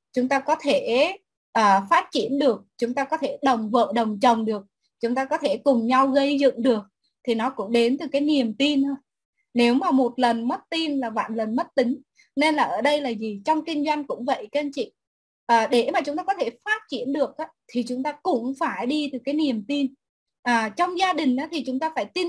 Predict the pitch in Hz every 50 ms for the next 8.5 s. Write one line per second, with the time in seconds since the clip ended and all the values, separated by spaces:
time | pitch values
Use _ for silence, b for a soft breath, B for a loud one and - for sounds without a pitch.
0 | 339 - 285 214 190 233 277 330 349 339 330 330 285 269 220 233 226 247 277 277
1 | 277 254 277 277 294 285 - _ - 349 359 - 285 269 214 - _ _ b b
2 | b b b b 240 240 240 311 320 320 320 320 370 349 349 339 370 359 349 349
3 | 381 392 - _ _ - 226 226 233 277 320 311 - 233 202 - _ - 285 370
4 | 370 359 - 349 262 208 208 196 226 330 - - _ _ _ _ _ _ - -
5 | 240 233 226 233 226 240 277 269 254 240 247 262 - - 294 240 202 196 - 247
6 | 254 262 262 233 240 208 196 - _ _ _ _ _ _ - 220 226 220 220 254
7 | 277 277 269 302 311 311 277 294 214 208 - _ _ _ _ _ _ - 226 220
8 | 214 220 214 214 233 262 240 185 -